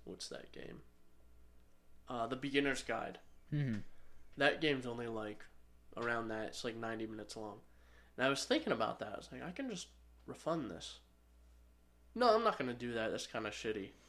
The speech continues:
Speaker 2: Yeah.
Speaker 1: So I didn't, and it's still in my library.
Speaker 2: Yeah. Yeah, no, I, uh, I have to say, it made me think differently about Steam refunds in a way.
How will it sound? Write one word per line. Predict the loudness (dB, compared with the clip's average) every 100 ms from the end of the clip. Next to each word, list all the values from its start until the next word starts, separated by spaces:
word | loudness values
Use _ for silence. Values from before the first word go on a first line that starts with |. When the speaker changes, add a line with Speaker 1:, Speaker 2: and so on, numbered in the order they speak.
| -20 -20 -10 -4
Speaker 2:
Yeah. | -2
Speaker 1:
So | 0 2 4
I | 4
didn't, | 4 4 4 -2 -14 -12
and | -10
it's | -8 -10
still | -6 -4 -4
in | -4
my | -4
library. | -4 -4 -4 -4 -4 -6 -12 -20 -20 -20 -10
Speaker 2:
Yeah. | -4 -4 -6 -14 -20 -20 -20 -20 -14 -2
Yeah, | 0 2
no, | 0 0
I, | 2 2
uh, | 4 2 0 -14 -20 -20 -20 -20 -20 -20 -18 -4
I | -2
have | 8 8 8 6
to |
say, | 2 4 6 6 6 0 -6 -14 -14 -14 -16 0
it | 2
made | 6 10 10
me | 10 6
think | 6 2 4
differently | 4 4 4 6
about | 8 6
Steam | 4 2 2
refunds | 4 4 4
in | 4
a | 4
way. | 4